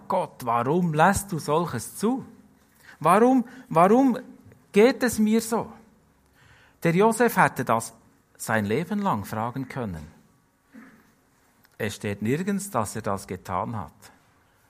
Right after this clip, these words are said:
Aber er hat auch Gott angefleht.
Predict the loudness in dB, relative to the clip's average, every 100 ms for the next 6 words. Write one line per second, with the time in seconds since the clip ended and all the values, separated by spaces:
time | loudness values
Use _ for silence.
0 | -14 -10 -4 -2 -2 -6 -2 0 0 -2
1 | -4 -4 -4 -2 -2 -2 -8 -6 -6 -8
2 | -12 -20